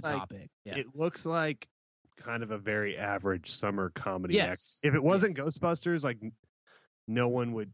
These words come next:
Speaker 1: everyone would be like, "All right." It wouldn't move anyone's needle. It wouldn't
Speaker 2: Yes.
Speaker 1: piss anybody off. It'd be
Speaker 2: Yeah.
Speaker 1: fine. So it's
Speaker 2: Right.
Speaker 1: kind of like we're, we're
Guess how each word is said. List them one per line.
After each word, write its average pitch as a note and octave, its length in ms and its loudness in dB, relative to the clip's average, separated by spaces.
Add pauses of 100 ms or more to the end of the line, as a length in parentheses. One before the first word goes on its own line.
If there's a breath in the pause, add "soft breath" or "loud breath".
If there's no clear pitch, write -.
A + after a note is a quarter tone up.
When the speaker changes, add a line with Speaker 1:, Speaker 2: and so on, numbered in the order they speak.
(160)
Speaker 1:
everyone D3+ 260 4
would D3 120 2
be D3 80 2
like, C3 160 0
"All E3+ 60 -2
right." D3+ 340 0
It E3+ 60 4
wouldn't G#3+ 240 6
move G3+ 140 6
anyone's E3+ 320 2
needle. C3 300 0
It G#2+ 80 -4
wouldn't B2+ 280 -4
Speaker 2:
Yes. G#2+ 180 -4
Speaker 1:
piss - 260 -6
anybody G#2 260 -8
off. F#2 240 -8
It'd G#2 120 -14
be G#2 160 -10
Speaker 2:
Yeah. G2 160 -12
Speaker 1:
fine. D#2 120 -16 (560)
So B2+ 120 2
it's C3 160 2
Speaker 2:
Right. - 60 -6
Speaker 1:
kind E3+ 120 -8
of D#3 80 -6
like D3+ 200 2
we're, D3 360 2 (420)
we're C#3+ 280 0